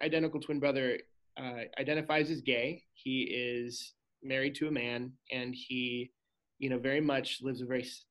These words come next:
different life than me. And we've had to wrestle through all that. Well, back when he first came out, I was already in ministry to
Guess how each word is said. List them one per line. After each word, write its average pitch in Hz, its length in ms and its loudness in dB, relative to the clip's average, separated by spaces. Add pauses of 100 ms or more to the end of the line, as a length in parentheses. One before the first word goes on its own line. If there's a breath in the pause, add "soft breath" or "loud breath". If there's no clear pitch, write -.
different 147 300 0
life 135 400 0
than 131 160 0
me. - 300 -8 (220)
And 127 300 0
we've 131 180 2
had 139 240 4
to 131 140 -4
wrestle 127 320 -2
through 202 160 0
all 120 140 2
that. 101 200 -6 (600)
Well, 143 540 4 (460)
back 170 320 2
when 143 440 4
he 135 260 -4
first 139 320 -2
came 131 220 -4
out, 127 340 2
I 139 60 -2
was 131 140 -2
already 147 300 4
in 135 120 2
ministry 127 560 -2 (120)
to 120 400 -2